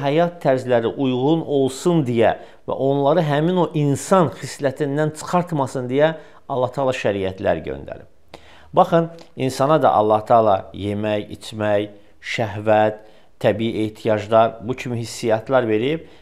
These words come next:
Həmin bu hissiyatları Allah Taala bəzən heyvanlara da verib. Lakin heyvanlarda bu necə gəldidir? Və onlar mükəlləf deyillər. Necə gəldi evlənə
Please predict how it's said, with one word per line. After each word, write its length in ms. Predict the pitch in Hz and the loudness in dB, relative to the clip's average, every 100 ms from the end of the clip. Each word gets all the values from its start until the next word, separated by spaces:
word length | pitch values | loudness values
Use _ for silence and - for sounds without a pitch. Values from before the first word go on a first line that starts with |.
| - | -6
Həmin 320 | 113 156 202 175 | -2 0 0 0
bu 80 | |
hissiyatları 840 | 170 160 - 156 135 135 117 117 139 | 0 -2 -2 2 4 4 2 4 2
Allah 200 | 139 143 | 2 2
Taala 200 | 175 175 | 0 0
bəzən 420 | 156 165 147 151 | 2 0 0 -4
heyvanlara 640 | 135 127 117 113 104 104 101 | -4 -4 -2 -2 0 0 0
da 120 | 78 | -6
verib. 180 | 76 64 - - - - - | -10 -12 -18 -20 -20 -16 0
Lakin 300 | 185 196 180 | 2 4 4
heyvanlarda 680 | 160 160 160 160 160 160 190 | 6 6 6 6 6 6 4
bu 80 | 170 | 6
necə 300 | 175 131 120 | 4 4 2
gəldidir? 560 | 120 107 101 104 69 - - - - - - - - | 4 4 2 -2 -6 -12 -20 -20 -20 -20 -20 -10 2
Və 160 | 123 160 | 4 4
onlar 260 | 165 170 180 | 4 4 2
mükəlləf 420 | 170 165 156 147 - | 0 -2 -2 -2 -4
deyillər. 360 | 107 82 69 - - - | -6 -6 -8 -14 -20 -4
Necə 220 | 180 147 127 | -2 0 4
gəldi 320 | 120 110 117 | 4 4 0
evlənə 340 | 110 107 104 | -2 -2 -4